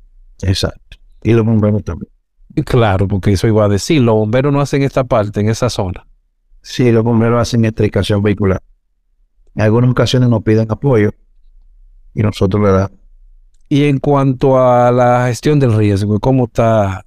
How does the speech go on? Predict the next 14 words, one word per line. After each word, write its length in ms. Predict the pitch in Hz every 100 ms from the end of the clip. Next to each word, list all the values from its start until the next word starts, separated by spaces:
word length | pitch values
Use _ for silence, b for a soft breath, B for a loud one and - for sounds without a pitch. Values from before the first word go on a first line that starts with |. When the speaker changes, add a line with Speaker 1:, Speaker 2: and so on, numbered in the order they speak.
| _
Speaker 2:
la 140 | 113 107
defensa 380 | 101 110 104
civil 360 | 98 92 90 -
entonces? 640 | 95 - - - - - - - - - - - _ _ _
Speaker 1:
Mira, 240 | 120 131 123
nosotros 340 | 107 135 147
a 60 | 147
nivel 260 | 135 135
de 80 | 147
gestión 320 | 131 117 131
de 100 | 131
riesgo, 320 | 113 98 - - - - - - - - - - - - - - - - - - - - - - _ _ _ _ _ _ _ _ _
por 180 | 104 107
ejemplo, 540 | 101 117 98 101 101